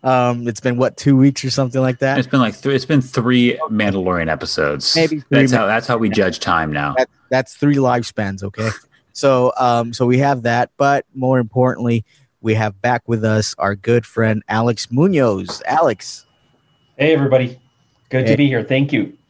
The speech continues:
Speaker 1: Thank you
Speaker 2: Absolutely,
Speaker 1: for being
Speaker 2: dude.
Speaker 1: on again. I think we had such a great time hanging out with you on the last episode that we felt that, hey, you know what? I think, uh, this guy needs to be on with us a little bit more, especially when it comes to the Mandalorian talk.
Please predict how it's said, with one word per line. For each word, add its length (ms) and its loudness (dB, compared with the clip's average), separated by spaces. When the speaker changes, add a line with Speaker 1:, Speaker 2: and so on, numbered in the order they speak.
Speaker 1:
Thank 240 0
you 60 4
Speaker 2:
Absolutely, 380 2
Speaker 1:
for 40 -2
being 140 0
Speaker 2:
dude. 20 2
Speaker 1:
on 80 0
again. 300 -6
I 100 0
think 260 -4
we 120 0
had 200 -2
such 280 -4
a 40 -4
great 320 -2
time 360 -2
hanging 280 0
out 160 0
with 200 -6
you 80 -2
on 100 -2
the 60 -6
last 360 -2
episode 560 0
that 160 -2
we 100 -4
felt 420 -2
that, 200 -2
hey, 220 0
you 200 0
know 120 2
what? 280 0
I 120 0
think, 360 -6
uh, 160 2
this 280 -4
guy 160 -8
needs 300 -4
to 60 -6
be 200 0
on 180 0
with 140 -2
us 160 -2
a 40 -8
little 160 0
bit 280 0
more, 400 0
especially 500 -4
when 160 -4
it 80 -8
comes 220 -6
to 80 -6
the 60 -6
Mandalorian 680 -2
talk. 320 -6